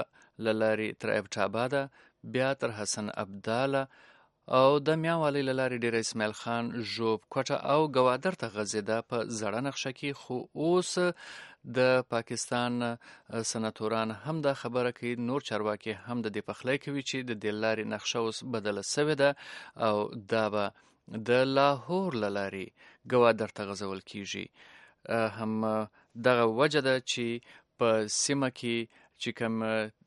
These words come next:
د تجارت سره تړلي خلک دي، یا بیا له اقتصاد سره، یا بیا چې کوم ولسي نمایندګان دي، هغو ډېرې سختې اندېښنې څرګنده کړې دي. له فواد اسحاق سره دا مرکه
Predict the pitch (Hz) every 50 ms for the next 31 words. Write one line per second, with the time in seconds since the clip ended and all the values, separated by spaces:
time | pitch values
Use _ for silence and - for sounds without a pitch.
0 | - - - - 110 104 117 113 113 110 107 - - - 117 110 113 113 113 120
1 | 156 180 - - 190 175 175 165 - 170 160 160 160 160 160 151 - - - 151
2 | 147 147 139 139 131 139 139 135 131 127 _ - - - _ - 117 117 117 113
3 | 113 117 117 117 117 110 113 110 110 110 104 107 - - 113 - - - 143 143
4 | 151 147 139 131 - - 123 120 120 117 - - 127 123 120 127 143 151 156 143
5 | 117 110 104 101 - - 113 - - 113 110 110 107 110 107 107 104 104 _ -
6 | - - _ - 113 113 107 104 101 - - 120 113 113 113 110 104 101 98 95
7 | 95 101 101 - 117 117 120 123 117 127 127 120 - 117 110 110 104 110 113 113
8 | 113 110 107 104 104 104 - - - 120 117 - - 131 131 - - 131 123 120
9 | 123 120 - - 165 143 - - 101 95 92 98 92 - - - 98 95 90 98
10 | 95 - - - - - - - - - 135 147 165 175 165 - 180 165 165 165
11 | 156 147 147 - - - 196 190 175 - - 110 98 101 95 101 _ - - -
12 | _ _ _ - 113 113 107 107 113 110 107 107 107 104 98 104 - - - 131
13 | 123